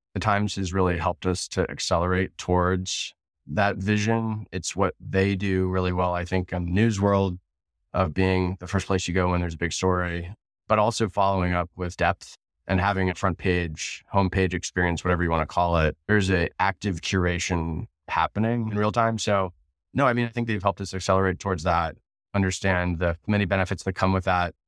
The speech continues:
not just in terms of serving your existing audience, but bringing new audiences in who are maybe on the cusp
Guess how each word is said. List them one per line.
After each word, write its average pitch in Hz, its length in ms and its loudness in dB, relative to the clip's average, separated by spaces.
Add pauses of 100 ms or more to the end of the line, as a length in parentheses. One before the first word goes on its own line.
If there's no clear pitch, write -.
(120)
not 87 220 0
just 90 120 -6
in 95 80 0
terms 92 220 0
of 82 140 -8
serving 92 340 0
your 87 120 -4
existing 95 300 0
audience, 90 380 0
but - 240 -4
bringing 98 260 2
new 90 120 0
audiences 87 480 -2
in 95 440 0 (200)
who 101 160 2
are 87 360 0
maybe 90 220 0
on 85 80 0
the 87 60 -6
cusp - 260 -4